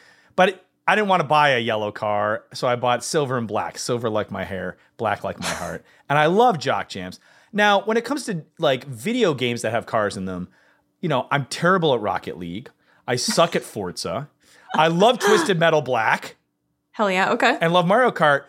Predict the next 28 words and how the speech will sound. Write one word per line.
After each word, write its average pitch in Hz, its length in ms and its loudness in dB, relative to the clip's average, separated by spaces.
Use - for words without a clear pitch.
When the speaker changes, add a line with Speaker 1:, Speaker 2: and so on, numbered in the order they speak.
Speaker 1:
But 180 140 -4
for 226 160 -6
someone 311 400 0
like 202 240 0
you 247 300 -4
who 180 140 -2
actually 175 380 -4
knows 165 400 0
a 170 60 -4
lot 139 160 2
about 123 220 -2
cars 110 460 -4
and 135 140 -6
enjoys 127 720 -2
driving 92 720 -4
and, 135 180 0
and 123 420 0
enjoys 139 560 -2
the 127 100 -2
wor-, 131 280 -2
the 143 120 -4
automotive 127 560 2
world, 131 480 2
what 147 260 2
are 202 60 2
some 170 240 -2
of 139 100 -2
your 139 460 0